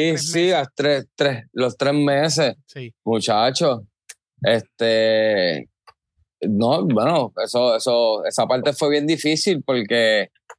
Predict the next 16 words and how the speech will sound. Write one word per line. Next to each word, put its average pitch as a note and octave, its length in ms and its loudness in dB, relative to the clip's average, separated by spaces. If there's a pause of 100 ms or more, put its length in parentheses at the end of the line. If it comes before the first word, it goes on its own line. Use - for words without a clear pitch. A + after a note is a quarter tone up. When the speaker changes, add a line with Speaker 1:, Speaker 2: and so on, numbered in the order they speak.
(340)
Speaker 2:
pues, A#2 120 0
va, G#2+ 200 0
eh, G#2+ 320 0 (140)
literalmente A#2+ 840 0
yo D3 60 2
estoy D3+ 800 0 (380)
creando C3 640 2
un, D3 440 -2 (800)
un C#3 160 2
negocio D3 480 0
que D3 80 0
está, C#3 840 2 (1500)
eh, - 120 -2
no B2+ 200 0
tiene D3 220 2
nada. D3+ 400 0